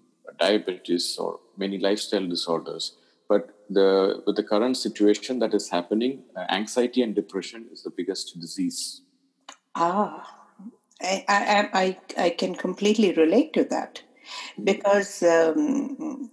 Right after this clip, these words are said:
Speaker 2: I'm, I'm glad that people are even looking at it because most of the diseases are because of anxiety and,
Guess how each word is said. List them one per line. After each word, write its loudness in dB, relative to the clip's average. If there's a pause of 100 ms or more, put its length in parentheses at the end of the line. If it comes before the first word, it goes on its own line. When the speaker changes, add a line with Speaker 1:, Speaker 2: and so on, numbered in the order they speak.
(100)
Speaker 2:
I'm, 2
I'm 2
glad 4
that 4
people -2
are 4
even 0
looking 4
at -8
it -10
because -6
most 0
of -6
the 2
diseases 4 (100)
are 0
because -4
of -2 (640)
anxiety 2 (160)
and, 0